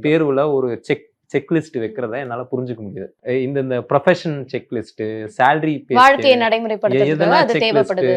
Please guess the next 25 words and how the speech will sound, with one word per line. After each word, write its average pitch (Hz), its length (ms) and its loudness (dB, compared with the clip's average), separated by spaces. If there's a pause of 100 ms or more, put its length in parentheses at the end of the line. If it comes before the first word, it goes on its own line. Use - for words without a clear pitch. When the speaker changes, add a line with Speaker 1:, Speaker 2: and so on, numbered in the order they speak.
(120)
Speaker 1:
ஆ, 120 140 0 (280)
இல்ல, 147 240 -2 (220)
ஏ, 139 100 0 (100)
ஏ, 151 140 -6 (380)
லாங்குவேஜ் 170 520 4
கூட 175 180 2
ஓரளவுக்கு 170 520 2
புரிஞ்சுக்கலாம். 165 580 0
இந்த, 139 320 -2
இந்த 131 220 0
மொழி 143 260 2
பேசுறவங்க 143 540 -2
தான் 143 260 -2
என்ன 123 280 -10
நான் 107 200 -8
பொண்-, 120 240 -10 (100)
அப்படி 143 420 -4
கூட 139 160 2 (340)
அதுவும் 117 280 -6
தப்பு 165 280 0
தான். 160 240 2
அது 110 180 -6
அந்த 117 180 -4
இணையர் 151 300 -2
மொழி. 131 140 -8